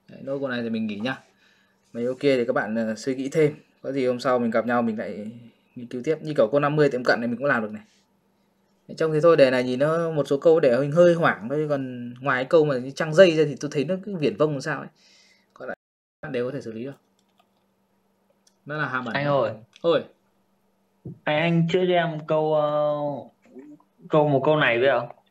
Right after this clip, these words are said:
Speaker 1: Câu
Speaker 2: Đây,
Speaker 1: ở đâu
Speaker 2: để,
Speaker 1: đây?
Speaker 2: để, để, để, để em gửi lên nhóm ạ.
Speaker 1: Ờ, gửi, gửi xem nào. Đây, Mạnh hỏi mình cái câu, câu này. Câu hỏi, Mạnh hỏi nhá. Cái một câu thứ nhất là câu hai hai trong Mạnh hỏi này.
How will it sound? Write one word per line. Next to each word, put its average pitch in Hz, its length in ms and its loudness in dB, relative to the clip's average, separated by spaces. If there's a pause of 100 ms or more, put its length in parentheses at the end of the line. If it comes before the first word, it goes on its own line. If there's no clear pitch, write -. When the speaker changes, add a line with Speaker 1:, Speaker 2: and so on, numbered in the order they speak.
(200)
Speaker 1:
Câu 143 120 2
Speaker 2:
Đây, 156 80 6
Speaker 1:
ở 170 60 4
đâu 123 140 2
Speaker 2:
để, 139 100 6
Speaker 1:
đây? 117 160 4
Speaker 2:
để, 135 260 4
để, 147 80 2 (500)
để, 139 120 0 (140)
để 117 120 2
em 143 240 -2
gửi 123 120 2
lên 127 160 -2
nhóm 120 220 0
ạ. 147 100 -2 (220)
Speaker 1:
Ờ, 113 320 -8 (340)
gửi, 110 200 -6
gửi 107 120 -6
xem 123 140 -10
nào. 113 100 -8 (1120)
Đây, 135 120 -4
Mạnh 127 140 -8
hỏi 107 180 -6
mình 110 140 -6
cái 127 80 -6
câu, 131 160 4
câu 131 120 -4
này. 113 160 -6 (1000)
Câu 131 160 -10
hỏi, 113 220 -4
Mạnh 110 180 -6
hỏi 101 180 -8
nhá. 123 180 -8
Cái 131 120 -8
một 123 200 -6
câu 127 160 0
thứ 127 120 -8
nhất 151 180 -4
là 127 40 -6
câu 123 160 -4
hai 127 120 -6
hai 123 240 0
trong 113 200 -6
Mạnh 113 180 -10
hỏi 90 160 -12
này. 98 160 -16